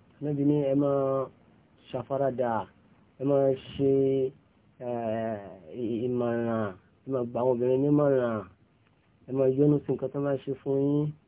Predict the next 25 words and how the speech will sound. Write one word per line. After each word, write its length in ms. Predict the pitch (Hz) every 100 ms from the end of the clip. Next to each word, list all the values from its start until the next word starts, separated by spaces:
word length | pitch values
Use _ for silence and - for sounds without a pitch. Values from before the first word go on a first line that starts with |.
| _ _
Torí 240 | - 151
pé 140 | 151 165
kí 180 | 160 156
ni? 220 | 147 147
"Fa 160 | - 135
innal 460 | 160 151 135 131 127
mar'ata 880 | 131 151 139 139 131 - 127 123 120
khuliqat 640 | - 156 135 127 - 131 -
min 360 | 120 120 113 110
dil'in." 580 | 123 110 98 107 107 87 82 _ _ _ _ _ _ _
Ànábì 260 | 120 143 135
ní 120 | 139 139 135
ìjọ 200 | 127 135 139
tí 140 | -
Ọlọ́run 280 | 139 139 139
Ọba 260 | 131 135 139
dá 180 | 117 123
obìnrin, 640 | 120 113 117 117 120 120 117 _ _ _ _ _ _ 120
ó 40 |
dá 160 | 120 123
wọn 160 | 117 120
níbi 600 | 120 113 113 113 113 104 - -
ẹfọ́-, 360 | 117 - 131 123 -
ẹfọ́ta 720 | 127 123 147 131 - 110 104
ìhà 440 | 98 95 87 -